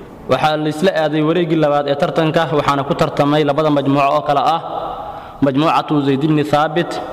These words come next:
iyo majmuucatu Abubakar Siddiiq radiyallahu ta'ala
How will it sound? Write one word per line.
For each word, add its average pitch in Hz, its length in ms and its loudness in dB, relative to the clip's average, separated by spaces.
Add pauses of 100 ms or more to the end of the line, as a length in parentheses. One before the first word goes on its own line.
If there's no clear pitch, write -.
(600)
iyo 143 140 2
majmuucatu 143 680 2
Abubakar 139 400 0 (140)
Siddiiq 143 520 0
radiyallahu 147 560 0
ta'ala 139 300 2